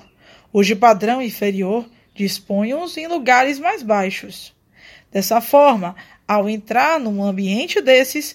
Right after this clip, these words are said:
qualquer pessoa, mesmo não sendo membro da família, sentir-se-á bem. Tal situação decorre do fato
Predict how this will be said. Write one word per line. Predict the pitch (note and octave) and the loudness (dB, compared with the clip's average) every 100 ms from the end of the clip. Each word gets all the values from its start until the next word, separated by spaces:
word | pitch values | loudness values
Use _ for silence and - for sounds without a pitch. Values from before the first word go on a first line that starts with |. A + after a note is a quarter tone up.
| _ _ - | _ _ 2
qualquer | F4+ F#4+ - G#4+ C5 | 4 4 0 -8 -6
pessoa, | A4 - - A3+ F#3+ E3+ F#3+ _ - | -6 -6 -4 -4 -4 -8 -12 _ -2
mesmo | G#3 C#4+ F#4+ G#4+ | 4 6 4 -4
não | G#4 A4 | -10 -10
sendo | - C#4+ C4 | -8 -8 -8
membro | G#3 G#3 F4 F#4 | -10 -10 -10 -8
da | F4+ F#4 | -6 -4
família, | F#4+ D#4+ B3+ B3 C4 - - _ | -6 -6 -4 -2 -2 -6 -20 _
sentir-se-á | - G4+ - G4 - D#4+ D#4 | -8 -6 -2 -4 0 0 2
bem. | C4 G3 F3 G#3 _ _ _ _ _ _ - | 0 -2 -4 -10 _ _ _ _ _ _ 2
Tal | A#3 C4+ | 2 2
situação | A#3+ F#3+ G#3+ F#3 - B3+ A#3+ F#3+ - - | -2 -2 -2 -2 -2 -2 -2 -6 -14 -4
decorre | G3 G#3 G#3 G#3+ A3 B3+ C4+ C#4+ | 2 2 2 0 4 4 2 -2
do | A3 | -6
fato | G3+ - G3 A#3 A#3+ D#4+ | -8 -2 2 2 -2 -12